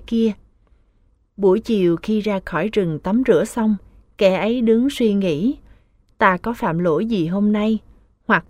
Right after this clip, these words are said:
do thân căn, hoặc do căn nào khác chăng?" Lúc đó ông nhớ lại đã uống ngụm nước trộm như thế nào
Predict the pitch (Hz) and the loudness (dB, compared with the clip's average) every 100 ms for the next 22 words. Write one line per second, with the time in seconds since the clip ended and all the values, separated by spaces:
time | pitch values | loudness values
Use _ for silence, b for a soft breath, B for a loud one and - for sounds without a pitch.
0 | - 208 196 226 214 208 226 233 233 - | -4 -2 -2 0 -2 -2 -2 -2 -4 -12
1 | _ _ - 196 - 190 202 196 - 214 | _ _ -4 -4 -2 -4 -2 -4 -2 0
2 | 208 202 147 - 285 - 240 233 220 - | 0 0 -4 -8 -12 -6 -2 -2 -4 -14
3 | _ _ _ _ _ _ _ _ _ _ | _ _ _ _ _ _ _ _ _ _
4 | _ 226 254 196 185 233 294 233 208 196 | _ -2 0 -2 -2 -4 0 2 4 4
5 | 202 254 202 147 165 175 160 202 240 285 | 2 2 0 -2 -2 -2 -2 0 2 4
6 | 180 160 240 285 220 156 139 190 202 202 | 2 2 0 0 0 0 0 -2 -2 -2
7 | 262 240 170 165 | -2 0 -2 -6